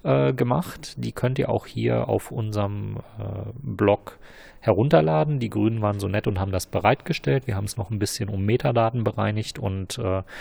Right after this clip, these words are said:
als P D F zum Download angeboten. Vertwittert ist es auch.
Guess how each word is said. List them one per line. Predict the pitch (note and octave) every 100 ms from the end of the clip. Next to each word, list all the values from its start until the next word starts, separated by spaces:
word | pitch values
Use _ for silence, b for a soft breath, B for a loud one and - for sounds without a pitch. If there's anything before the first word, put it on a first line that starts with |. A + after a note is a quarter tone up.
| B B B
als | G2 -
P | A#2
D | G#2+ -
F | A#2 -
zum | G2+
Download | F#2+ B2 D3+ C#3+
angeboten. | C#3+ C3 B2+ A#2+ A#2+ B2+
Vertwittert | - A2 - A2 G2+
ist | G#2+ -
es | G2
auch. | - D#3+